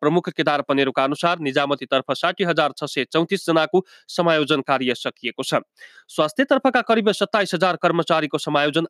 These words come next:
आजै सक्ने लक्ष्य लिइरहेको महाशाखा प्रमुख पनेरुको भनाइ छ। उहाँका अनुसार पचहत्तर हजार कर्मचारीले समायोजनका लागि आवेदन दर्ता गराए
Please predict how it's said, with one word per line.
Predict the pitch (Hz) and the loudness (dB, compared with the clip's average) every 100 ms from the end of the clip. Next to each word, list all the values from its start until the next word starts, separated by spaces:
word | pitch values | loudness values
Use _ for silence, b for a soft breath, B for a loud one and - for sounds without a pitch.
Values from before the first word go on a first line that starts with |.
| - | -2
आजै | 147 165 | 0 0
सक्ने | 208 190 - 185 | 0 -2 0 0
लक्ष्य | 160 160 - | 0 0 -2
लिइरहेको | 156 143 139 160 170 185 b b | -4 0 2 2 2 0 b b
महाशाखा | 151 160 165 151 143 | -2 0 -2 -2 0
प्रमुख | 147 143 - | 0 0 0
पनेरुको | 143 131 123 - 107 - - | 0 2 0 -2 -6 -8 -6
भनाइ | 131 131 | -2 0
छ। | 160 120 b b | 0 -2 b b
उहाँका | 139 131 131 | -2 0 0
अनुसार | 139 170 147 - | 0 0 -2 0
पचहत्तर | 139 170 220 165 | -2 0 0 0
हजार | 151 147 | 0 -2
कर्मचारीले | 139 131 127 156 156 175 - b b | -2 -4 0 0 2 0 -2 b b
समायोजनका | - 175 170 151 165 160 | -2 0 0 0 0 2
लागि | 139 139 135 - | 0 0 -6 -2
आवेदन | 143 147 147 127 | -2 -2 -2 -2
दर्ता | 135 147 120 | 0 0 0
गराए | 131 170 | 0 0